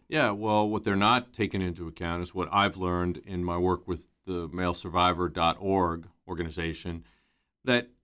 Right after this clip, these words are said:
I've spoken literally to hundreds of men who have had difficulty throughout their lives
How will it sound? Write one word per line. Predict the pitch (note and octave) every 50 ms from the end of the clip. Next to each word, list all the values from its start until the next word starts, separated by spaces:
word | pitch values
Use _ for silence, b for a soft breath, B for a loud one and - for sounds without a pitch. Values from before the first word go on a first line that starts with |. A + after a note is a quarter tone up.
| _ _ _ _ _ _ _ _ -
I've | A2+ A2+ A2+
spoken | - - - - - - - B2 A#2 A#2 B2 A#2+ A#2+ A#2+ B2
literally | - A#2+ A#2+ B2 A#2+ A2+ G2+ F#2 F2 F2
to | E2+ - - E2 E2
hundreds | - - - - - - C#3+ D3 D3+ D3+ C#3 C3 C3 A2 A2
of | A#2 G#2+ E2+
men | G2 G2 F#2+ F#2 F2 E2+ F2 F2 - _ _ _ _ _ _ _ _ _
who | A#2+ A#2
have | F#2+ G2 A#2 G#2 F#2
had | A2 A2+ A2 G#2+ G#2 G#2 G2+ - - - _ _ _ _ _ _ _
difficulty | C3+ C#3 C#3 C#3 - - A#2+ G#2+ - - G#2+ G2
throughout | - - - G2 F#2+ A2+ B2+ - -
their | - C3 C3
lives | B2+ A#2 G2 F#2 F2+ E2+ E2+ E2+ F2 E2 -